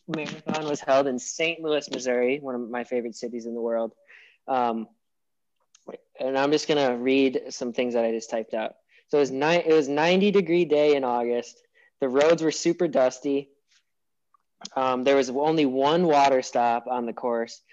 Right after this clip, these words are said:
And that's because race organi-, race organizers wanted to study the impact of dehydration on their runners.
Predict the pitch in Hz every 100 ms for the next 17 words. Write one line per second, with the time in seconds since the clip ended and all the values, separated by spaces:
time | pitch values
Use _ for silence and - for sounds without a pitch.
0 | _ - 131 - 151 123 127 139 147 139
1 | 147 143 151 147 151 - 135 123 156 170
2 | 143 143 147 147 156 143 139 139 135 127
3 | - 135 143 131 131 131 135 151 139 135
4 | 120 - 139 135 131 123 120 120 123 123
5 | 117 117 117 113 113 117 131 156 -